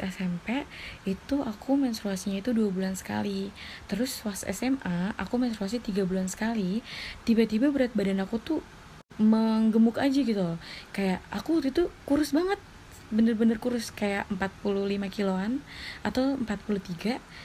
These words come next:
Tiba-tiba aku langsung tiba-tiba drastis ke lima puluh tujuh kalau nggak salah. Emang sih aku juga makannya banyak di situ. Terus udah gitu, eh, aku nggak sadar sih aku P C O S. Pokoknya aku menstruasinya kayak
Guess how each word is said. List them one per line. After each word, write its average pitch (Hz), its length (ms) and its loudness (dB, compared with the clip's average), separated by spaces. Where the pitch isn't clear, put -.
Tiba-tiba 269 400 4
aku 359 80 2
langsung 302 400 4
tiba-tiba 262 480 2
drastis 262 400 0
ke - 160 -6
lima 247 480 2
puluh 247 320 2
tujuh 226 400 2
kalau 190 160 2
nggak 180 160 0
salah. 170 240 -2
Emang 294 240 6
sih - 80 -4
aku 277 160 0
juga 208 240 2
makannya 196 320 0
banyak 175 400 0
di 180 80 -4
situ. 175 400 -6
Terus 190 320 -2
udah 190 80 2
gitu, 185 380 -2
eh, 190 240 0
aku 233 240 0
nggak 233 160 2
sadar 226 240 2
sih 180 320 -4
aku 214 400 -2
P 196 80 -4
C 180 160 -4
O - 160 -4
S. 175 400 -6
Pokoknya 233 480 0
aku 269 320 -2
menstruasinya 208 560 0
kayak 190 320 -2